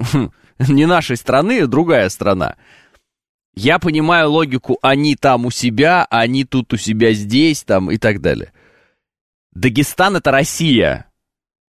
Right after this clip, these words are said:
Ну, просто я, вот эти вещи надо прям, я посмотрел комментарии, и под новостями, и под видео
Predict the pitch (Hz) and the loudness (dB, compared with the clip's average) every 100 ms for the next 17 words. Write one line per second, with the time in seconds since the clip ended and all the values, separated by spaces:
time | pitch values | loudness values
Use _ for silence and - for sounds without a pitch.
0 | _ _ _ _ _ _ 98 98 170 175 | _ _ _ _ _ _ -8 0 0 2
1 | 147 143 147 - - 135 190 180 160 196 | 2 2 2 -2 -4 0 0 0 0 0
2 | 254 175 151 156 147 165 139 160 196 - | 0 0 0 0 0 0 0 0 -2 -6
3 | 208 208 220 220 214 143 143 175 214 220 | -8 -2 -2 0 -2 0 -2 0 2 2
4 | 190 113 - _ _ - 135 139 139 117 | 2 -2 -6 _ _ -4 0 0 0 0
5 | 131 156 165 220 214 143 120 135 139 226 | 2 0 0 0 0 -2 0 -2 0 -2
6 | 185 135 82 | 2 2 0